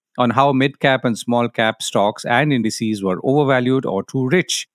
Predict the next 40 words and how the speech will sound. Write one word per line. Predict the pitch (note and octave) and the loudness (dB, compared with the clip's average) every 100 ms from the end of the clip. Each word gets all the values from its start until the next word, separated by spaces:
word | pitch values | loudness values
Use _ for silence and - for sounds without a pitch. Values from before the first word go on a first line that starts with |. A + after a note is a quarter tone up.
| _ _ - | _ _ -2
Now, | C#3+ | -2
small | - D3+ G3+ | 0 2 2
and | F3+ | 2
mid | B2+ B2+ - | 0 -2 0
caps | G2+ G2+ | 0 0
have | - G2 | -4 -2
gained | B2 C#3+ C#3+ | 0 0 0
something | C3+ A#2 C3+ | -2 -2 -2
like | B2 A2+ - | 0 -2 -4
forty-two | - C#3 E3 C#3+ D3 C#3 | -2 0 0 -2 -2 0
and | - | 0
thirty-three | C3+ C3 B2+ C3 | 0 -2 -2 -6
percent | A#2+ A2+ - C3 B2 | -4 -4 -2 -2 -2
respectively. | G#2+ - B2+ C#3+ A2 F#2+ - | -6 -4 -4 -4 -4 -6 -2
That's | A2 - - _ _ | -2 -2 -10 _ _
small | - B2+ D3 | -4 0 0
caps | D3 C3+ C3 - | 2 2 0 -4
forty-two | - G#2+ G#2+ D3+ | -2 -2 -2 -4
percent | D3 C#3 C3 B2+ A#2+ | -2 -2 -2 -2 0
and | G#2 | 0
mid | A2+ A#2 | -2 -2
caps | - A2 - - - | 0 0 0 -10 -4
thirty-three | A2+ G#2+ D#3+ D#3+ | -4 -2 -2 -2
percent | C#3 C3 A#2+ A#2 _ - | -2 0 0 -2 _ -4
in | A#2+ A2+ | -2 0
twenty | A#2+ A2 | 0 0
twenty-three, | G#2 G#2+ G2+ - C#3+ C#3 - _ | 0 -2 -2 -2 -2 -2 -6 _
as | B2+ G3+ | 0 0
compared | - D#3+ D3+ C#3+ - | 0 2 2 2 0
to | C#3 | 0
the | B2 | 2
Nifty | G#2+ D3+ - G#3 | 2 0 0 0
fifty, | D3+ A2+ - A2+ | 0 -2 -2 -2
which | A2 | 0
has | A#2+ G2+ - | -2 -4 -2
only | B2 B2+ | 0 2
risen | A#2 G#2 G#2 | 2 0 0
about | G2 G2 G#2 | 0 0 0
nine | G2 G2 G#2+ | 0 0 0
point | - G2+ G2 | -2 -2 -2